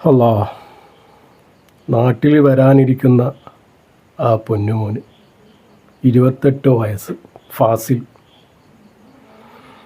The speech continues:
പടച്ച റബ്ബേ, എന്തൊക്കെയോ ആഗ്രഹങ്ങൾ വെച്ച്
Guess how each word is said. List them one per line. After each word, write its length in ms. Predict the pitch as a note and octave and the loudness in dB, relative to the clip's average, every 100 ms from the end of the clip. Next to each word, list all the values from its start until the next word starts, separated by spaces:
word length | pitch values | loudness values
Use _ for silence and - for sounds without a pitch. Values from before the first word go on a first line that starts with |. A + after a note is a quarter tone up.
| _ _ - | _ _ -4
പടച്ച 240 | D3+ C3 C#3 | -2 2 2
റബ്ബേ, 320 | A#2 B2 A#2+ A#2+ G#2+ - - - _ _ _ _ _ - | 2 2 0 0 -2 -8 -20 -20 _ _ _ _ _ -2
എന്തൊക്കെയോ 500 | C#3+ B2 C3 C3 D3+ D3+ C3+ | 2 2 2 2 4 4 4
ആഗ്രഹങ്ങൾ 500 | B2+ B2+ C3+ C#3+ D3+ D3 | 2 2 2 4 4 4
വെച്ച് 300 | C#3+ C#3+ C#3+ | 2 2 0